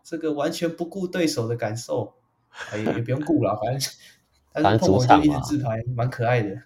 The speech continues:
Speaker 1: <laughs>
Speaker 2: 人家三分球最准的男人呢。哎，我们上礼拜讲完之后，
Speaker 1: 哦。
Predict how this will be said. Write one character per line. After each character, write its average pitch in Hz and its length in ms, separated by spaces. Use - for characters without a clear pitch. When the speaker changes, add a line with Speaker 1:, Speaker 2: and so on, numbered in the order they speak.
Speaker 1:
<laughs> 127 220
Speaker 2:
人 104 140
家 131 80
三 139 180
分 143 100
球 127 140
最 139 180
准 101 160
的 98 80
男 101 220
人 101 200
呢。 101 60
哎， 117 160
我 113 60
们 120 100
上 147 160
礼 127 60
拜 135 120
讲 101 220
完 95 160
之 120 120
后， 117 60
Speaker 1:
哦。 120 240